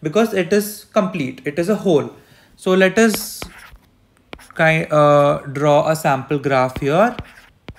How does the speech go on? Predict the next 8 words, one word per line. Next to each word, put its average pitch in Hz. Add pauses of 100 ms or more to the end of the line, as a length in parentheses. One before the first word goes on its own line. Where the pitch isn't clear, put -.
(1160)
I've 151
taken 151
one, 143
two, 143
three, 143
four, 147 (1700)
five, 151 (1700)
six, -